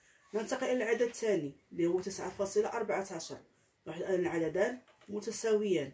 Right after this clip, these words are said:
ننتقل إلى العدد الأخير، تسعة فاصلة ثلاثة عشر. نلاحظ أن الجزئين صحيحين متساويان. رقمي الأعشار أيضا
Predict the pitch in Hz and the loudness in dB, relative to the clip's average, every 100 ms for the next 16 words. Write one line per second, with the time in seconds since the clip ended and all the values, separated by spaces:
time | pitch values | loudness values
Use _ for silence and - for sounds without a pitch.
0 | - _ - - _ - 160 226 240 226 | -12 _ -20 -20 _ -8 -4 0 0 2
1 | 233 233 233 220 202 175 147 139 _ - | 2 2 2 -2 -2 0 0 -2 _ -20
2 | - 220 - 208 262 247 226 247 302 269 | -10 -6 -2 -2 -2 -4 -4 0 0 0
3 | 240 226 202 196 - 131 - _ _ _ | -4 -4 -4 -4 -4 -8 -10 _ _ _
4 | _ _ _ _ _ _ _ _ _ _ | _ _ _ _ _ _ _ _ _ _
5 | 175 214 220 208 220 208 196 208 196 196 | 0 4 4 4 4 4 2 2 0 -2
6 | 190 185 175 160 160 156 151 147 156 196 | -4 -2 -2 -4 -6 -6 -4 -4 -4 -4
7 | 254 254 _ - _ _ - 208 233 226 | -4 -8 _ -20 _ _ -4 -2 0 0
8 | 220 - 202 185 - 175 160 - _ - | 0 -2 -4 -4 0 0 0 -6 _ -2
9 | 180 180 175 | 0 2 -2